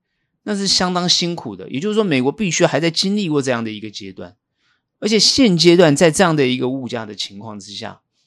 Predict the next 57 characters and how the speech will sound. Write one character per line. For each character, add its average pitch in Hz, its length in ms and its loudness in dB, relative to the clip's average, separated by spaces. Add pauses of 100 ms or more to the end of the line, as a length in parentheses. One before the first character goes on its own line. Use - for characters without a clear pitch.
(220)
在 180 180 0
这 180 80 0
样 170 80 2
的 156 80 2
一 151 40 0
个 147 40 -14
经 190 160 0
济 180 180 -2
局-， - 300 -6
局 127 160 -6
势 143 120 -8
的 127 60 -4
情 113 160 -12
况 110 160 -10
之 104 140 -18
下， 98 240 -12 (360)
那 180 100 -4
他 208 160 2
又 220 120 8
没 143 160 6
有 196 160 8
办 151 240 6
法 98 340 0 (380)
把 92 140 -4
这 143 140 -4
个 147 60 -4
物 147 140 -4
价 131 160 2
往 95 160 -6
下 101 220 -6
压， 98 220 -16
他 - 100 -12
就 185 80 -2
必 196 240 -2
须 151 80 4
要 151 60 6
维 123 160 2
持 110 160 -6
高 104 180 -4
利 98 220 -12
率。 92 180 -20 (180)
所 254 140 2
以 - 20 4
大 208 400 6
部 165 160 2
分 151 200 4
的 117 100 2
人 117 140 -6
会 127 100 -4
认 127 220 -6
为 98 240 -14 (280)
这 165 100 -2
个 151 120 4
二 165 80 10
零 135 180 6
二 131 120 4
三， 113 280 -4